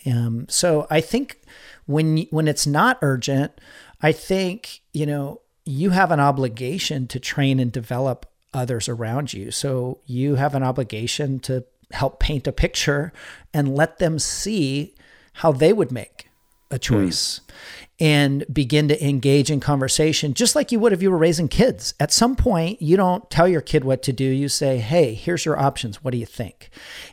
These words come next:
Speaker 1: And you begin to raise that child into the decision-making of, you know, a youth or a preteen and a teen, so that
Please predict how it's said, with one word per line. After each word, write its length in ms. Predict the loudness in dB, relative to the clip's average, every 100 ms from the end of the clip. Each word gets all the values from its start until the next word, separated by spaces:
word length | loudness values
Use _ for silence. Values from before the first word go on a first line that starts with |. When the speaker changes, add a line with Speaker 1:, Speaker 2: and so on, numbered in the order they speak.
| 0
Speaker 1:
And 340 | 2 4 2
you 200 | 0 0
begin 460 | 2 2 2 2 2
to 140 | 0
raise 460 | 0 4 4 4 0
that 280 | -2 -2 -6
child 580 | 0 2 4 4 0 -4
into 600 | -4 0 0 -2 0 0
the 140 | 0 -4
decision-making 1120 | -4 -2 -2 -2 -2 -2 -2 -2 -2 -2 -2
of, 420 | -2 -2 -2 -6 -8
you 120 | -8 -6
know, 160 | -6 -2
a 60 |
youth 500 | -2 0 2 2 2
or 140 | -4 -6
a 60 |
preteen 640 | -4 -2 -2 2 4 6 4
and 140 | 2
a 80 | -2
teen, 500 | -2 0 2 4 2 -2 -14 -20 -10
so 220 | 0 2
that 380 | 4 4 2 -2